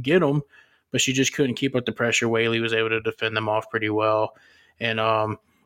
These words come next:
yeah, the fight wasn't even close. I'm surprised the fight went the whole, went the distance, to be honest. And I think there was some point in the fifth round, Lemos got dropped really bad by Weili,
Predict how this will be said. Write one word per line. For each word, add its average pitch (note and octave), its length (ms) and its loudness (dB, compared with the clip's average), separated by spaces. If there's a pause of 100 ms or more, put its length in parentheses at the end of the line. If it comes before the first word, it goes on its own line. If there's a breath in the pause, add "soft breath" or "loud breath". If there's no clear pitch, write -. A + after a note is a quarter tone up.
yeah, A#2+ 140 -2
the B2+ 100 0
fight A#2 240 -2
wasn't A2 260 0
even G#2+ 140 -2
close. G#2+ 280 -2
I'm C3 100 2
surprised B2+ 380 0
the A#2 60 0
fight A2+ 240 -4
went A2+ 180 -4
the A2+ 80 0
whole, A2+ 340 2 (800)
went A#2+ 180 -2
the A2 80 -2
distance, A2 400 -2
to G#2+ 80 -4
be A2 120 -4
honest. A2 560 -2 (500 loud breath)
And A#2 80 -6
I A#2+ 60 -2
think D#3+ 160 0
there C3+ 100 4
was B2+ 220 2
some A#2+ 160 -2
point B2 160 -2
in A2+ 60 -2
the A2 60 -2
fifth - 300 -4
round, A2+ 280 -2
Lemos A2+ 300 0
got G#2+ 160 -4
dropped A2+ 420 -2
really A2+ 200 2
bad A2 320 -4
by A2 60 0
Weili, A2 680 2